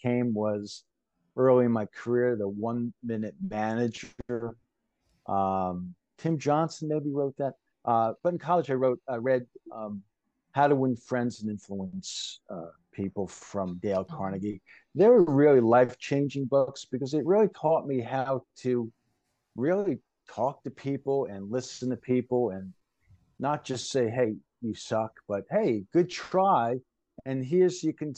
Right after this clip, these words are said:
Speaker 1: do this, maybe this method later." So kind of being a little less obvious <laughs> about, uh, how you treat people.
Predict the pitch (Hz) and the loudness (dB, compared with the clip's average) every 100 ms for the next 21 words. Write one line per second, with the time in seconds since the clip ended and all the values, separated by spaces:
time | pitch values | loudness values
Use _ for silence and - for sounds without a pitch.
0 | - - 165 139 139 139 135 - - _ | -12 -2 0 0 -4 -4 -8 -10 -16 _
1 | _ _ 143 143 139 135 139 131 139 - | _ _ 0 2 2 -2 -6 -4 -4 -4
2 | 139 120 139 139 98 - - 139 127 170 | -6 -2 0 0 -2 -10 -10 -10 -6 -4
3 | 160 147 - _ _ _ _ _ _ _ | -4 -6 -10 _ _ _ _ _ _ _
4 | _ _ _ _ _ _ 180 147 147 165 | _ _ _ _ _ _ 4 6 6 6
5 | 135 135 131 - 131 127 123 117 - - | 6 2 0 2 4 4 4 -6 -6 -14
6 | - - - - 117 - _ _ _ _ | -14 -18 -6 -2 -2 -4 _ _ _ _
7 | _ _ - 110 104 107 123 120 107 - | _ _ 0 2 2 2 2 4 2 -4
8 | - 127 - 95 - 82 | -4 -4 -4 -12 -10 -14